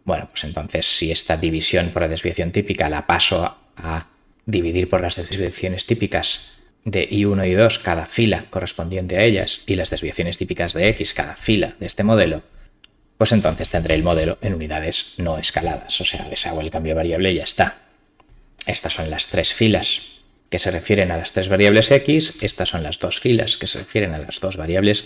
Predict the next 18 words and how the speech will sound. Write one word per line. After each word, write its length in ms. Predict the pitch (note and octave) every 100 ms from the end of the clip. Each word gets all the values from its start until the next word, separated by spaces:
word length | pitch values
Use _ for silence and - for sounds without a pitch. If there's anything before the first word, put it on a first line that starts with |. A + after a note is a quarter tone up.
| -
Y. 460 | D3 E3 E3+ - - - _ _ _ _ _ _ _ _ _ _ _ _ -
Esto 260 | G#2+ -
de 100 | F#2
aquí 200 | F#2 A#2
divide 680 | G2 F#2+ F#2+ B2+ G#2+ F2 - _ _ _ _
cada 220 | G#2+ G2+
fila 380 | G2+ C3 A#2+ F#2
por 100 | F#2
la 120 | E2+
desviación 500 | D#2+ D#2+ E2+ - F#2+
típica 640 | F2+ F#2 F2+ F#2+ F2+ E2+ - _ _ _ _ _ _
de 120 | F#2+
cada 220 | G2 F#2
una 140 | F#2 F#2
de 60 |
las 160 | F#2+ G2+
variables 840 | G#2+ A#2+ C3 C3 E3+ E3+ - - _ _ _ _ _
X 680 | - C3 - - - - -